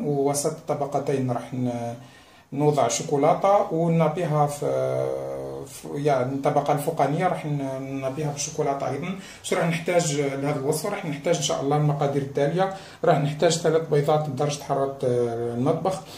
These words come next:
راح نحتاج ال-، البشور البرتقال. أنايا بشور الب-، البرتقال يعني، آه، ما، مش م-، ملزم عليكم، لكن راح يعطيني نكهة.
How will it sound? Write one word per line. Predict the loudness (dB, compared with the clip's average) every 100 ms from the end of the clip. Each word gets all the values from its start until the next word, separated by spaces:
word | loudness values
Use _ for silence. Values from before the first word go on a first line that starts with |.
| -16 -16 0
راح | 0 2
نحتاج | 0 2 2 4
ال-، | 6 6 4
البشور | 2 2 0 0 2
البرتقال. | 2 0 0 2 2 0
أنايا | 2 4 4 4 2
بشور | 0 0 0
الب-، | 0 0
البرتقال | 0 0 0 0 -2 0 2 4 2 -4 -14 -10 0
يعني، | 2 4 4 4
آه، | 4 2 4 2
ما، | 2 0 -2
مش | 0 2 2 2
م-، | 2 2 4 4
ملزم | 2 2
عليكم، | 2 0 0 -2 -2 -10 -18 -6
لكن | -2 0 0
راح | 0 0
يعطيني | 0 2 2
نكهة. | 2 2 4 4